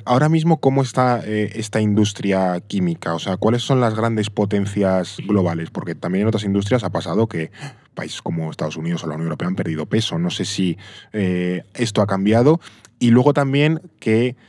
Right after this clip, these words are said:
no sé si modas, pero qué tendencias o qué cambios está adoptando la, la industria, porque evidentemente ahora hay muchísima mayor conciencia del, del tema climático que hace,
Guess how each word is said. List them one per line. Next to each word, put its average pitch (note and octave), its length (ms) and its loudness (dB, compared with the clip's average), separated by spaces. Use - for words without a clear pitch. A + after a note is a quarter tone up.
no A#2 160 0
sé B2 100 4
si B2+ 120 2
modas, A2+ 360 6
pero G2 200 -2
qué B2+ 140 0
tendencias B2 1120 2
o G#2 100 -10
qué G#2+ 140 -4
cambios A#2+ 360 2
está G#2+ 200 -2
adoptando G2+ 420 2
la, G2 360 2
la G#2 140 0
industria, G#2 520 2
porque F2 560 -6
evidentemente F#2 680 0
ahora F#2+ 180 -2
hay F2+ 40 0
muchísima F#2 480 0
mayor F#2 200 2
conciencia F#2 340 -4
del, F2 340 0
del F#2 140 -4
tema F#2 200 -2
climático F2 500 -4
que F2 140 -4
hace, F2 360 -4